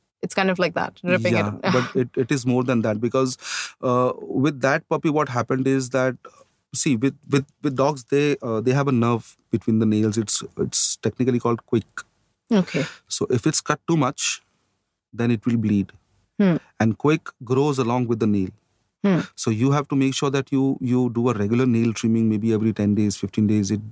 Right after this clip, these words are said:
Speaker 2: depends dog to dog. You know, some, some dogs tend to grow it very quickly. So might have to do it every week also. Uh, it also depends upon how many times you are walking your dog.
Speaker 1: <clears throat>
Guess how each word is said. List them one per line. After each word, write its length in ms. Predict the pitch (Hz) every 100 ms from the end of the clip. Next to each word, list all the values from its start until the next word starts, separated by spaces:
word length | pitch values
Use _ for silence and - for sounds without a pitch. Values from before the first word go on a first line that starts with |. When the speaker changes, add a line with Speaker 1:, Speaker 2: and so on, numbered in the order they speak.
| - - - -
Speaker 2:
depends 320 | 117 127 120
dog 220 | 101 107 -
to 80 | 110
dog. 360 | 107 95 - - _ _
You 80 | 110
know, 140 | 110
some, 280 | 107 113 110
some 200 | - 113
dogs 240 | 110 107
tend 200 | - 110
to 60 | 110
grow 180 | 113 110
it 80 | 107
very 160 | 107 104
quickly. 380 | 113 - 92 90 _ _ -
So 160 | -
might 160 | 107 104
have 120 | 107
to 80 | 113
do 100 | 113
it 80 | 110
every 200 | 101 98
week 220 | 101 123
also. 340 | 104 95 - 98 - _ _ - - - - -
Uh, 100 | 113
it 140 | 113
also 220 | 113 120 143
depends 280 | 135 143
upon 200 | 127 135 123
how 140 | 120
many 160 | 120 120
times 280 | 117 117 107
you 100 | 117
are 40 |
walking 360 | 107 101 - 113
your 100 | 113
dog. 280 | 104 101
Speaker 1:
<clears throat> 40 | 104